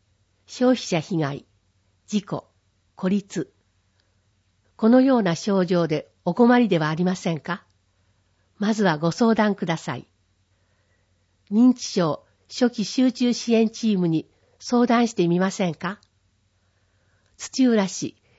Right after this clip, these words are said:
認知症初期集中支援チーム。地域包括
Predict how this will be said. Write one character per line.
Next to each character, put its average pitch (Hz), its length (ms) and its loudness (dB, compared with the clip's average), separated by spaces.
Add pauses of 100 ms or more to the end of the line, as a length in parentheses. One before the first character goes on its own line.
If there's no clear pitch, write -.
(160)
認 247 220 8
知 - 120 -8
症 165 380 -2
初 - 240 -2
期 240 160 -2
集 247 260 0
中 233 220 -2
支 - 180 -4
援 220 200 2
チ - 200 -8
ー 151 120 0
ム。 - 180 -10 (1400)
地 262 220 2
域 226 200 0
包 233 180 2
括 226 160 0